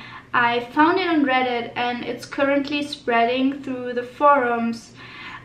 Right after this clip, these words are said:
until the Windows Ink team can figure out their, and they roll out the next update, which inevitably will cause another bug that will cause another headache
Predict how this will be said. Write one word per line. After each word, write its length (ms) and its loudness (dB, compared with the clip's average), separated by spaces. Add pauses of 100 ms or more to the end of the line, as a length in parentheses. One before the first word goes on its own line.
(100)
until 1080 2
the 280 2
Windows 360 4
Ink 260 2
team 380 -2
can 380 -4
figure 360 0
out 260 2
their, 180 -2 (600)
and 220 2
they 100 0
roll 220 2
out 180 2
the 100 2
next 240 0
update, 640 -2
which 460 -2
inevitably 720 -4
will 240 -2
cause 520 -6 (140)
another 380 2
bug 260 2 (520)
that 220 0
will 220 0
cause 380 -2
another 360 -4
headache 760 -4